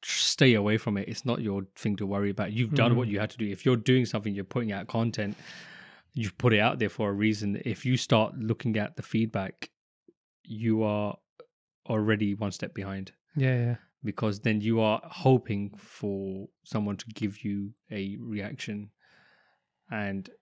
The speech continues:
Speaker 1: for you to look for recognition.
Speaker 2: Mm.
Speaker 1: You've done the pro-, you put your product out there. What you have as an idea, you put out there, you can't take it back now
Speaker 2: Yeah.
Speaker 1: unless you delete it.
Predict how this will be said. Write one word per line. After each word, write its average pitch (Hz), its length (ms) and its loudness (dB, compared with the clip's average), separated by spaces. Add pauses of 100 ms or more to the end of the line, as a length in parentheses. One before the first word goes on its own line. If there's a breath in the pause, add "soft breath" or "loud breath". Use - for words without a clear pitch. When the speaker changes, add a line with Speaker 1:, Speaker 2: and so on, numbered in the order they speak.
Speaker 1:
for - 160 -8
you 101 180 -2 (100)
to 101 200 -6
look 139 260 6
for 117 120 -6
recognition. 107 640 0
Speaker 2:
Mm. 131 280 0
Speaker 1:
You've 147 120 4
done 135 160 0
the 147 80 -2
pro-, 185 160 -2
you 127 280 -4
put 165 200 2
your 110 60 -2
product 110 320 0
out 120 120 2
there. 101 120 -4
What 117 200 0
you 123 160 -2
have 107 220 0 (180)
as 107 160 -4
an 107 80 -2
idea, 101 420 0
you 104 160 -4
put - 280 -8
out 120 220 0
there, 98 100 -6
you 98 160 -6
can't 110 240 -4
take 107 220 -4
it - 40 -16
back - 200 -10
now 107 180 -10 (260 loud breath)
Speaker 2:
Yeah. 123 360 2 (100)
Speaker 1:
unless 104 260 -4
you 104 60 -8
delete 107 340 -4
it. - 140 -8